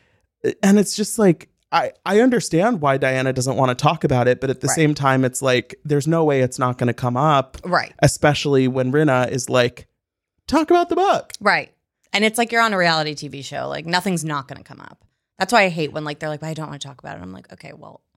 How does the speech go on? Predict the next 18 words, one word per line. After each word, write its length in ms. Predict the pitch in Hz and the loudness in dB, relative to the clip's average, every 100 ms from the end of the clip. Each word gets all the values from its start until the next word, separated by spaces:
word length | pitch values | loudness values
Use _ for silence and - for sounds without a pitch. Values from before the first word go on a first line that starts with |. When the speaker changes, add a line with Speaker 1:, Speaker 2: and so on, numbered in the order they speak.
| _ _ _ | _ _ _
Speaker 2:
we're 120 | 196 | 6
all 140 | 180 143 | 6 4
here." 280 | 135 139 - - - - | -4 -14 -18 -20 -20 0
Speaker 1:
Right. 240 | 208 226 - | 4 4 4
It's 180 | 202 233 | 0 0
like, 160 | 214 226 | -2 -2
it's 160 | 220 | -2
one 180 | 202 226 | -2 2
thing 180 | 320 294 | 4 4
if 160 | 254 | 2
you 100 | 185 | 2
have 260 | 156 143 143 | 4 4 2
your 140 | 151 | 0
kind 260 | 139 139 139 | 0 0 0
of, 100 | 131 | 0
like, 220 | 131 127 | -2 -2
prepared 540 | - 147 - 123 123 131 | -4 -4 0 0 0 0
response 720 | 120 - 123 120 143 160 | -4 0 2 4 2 0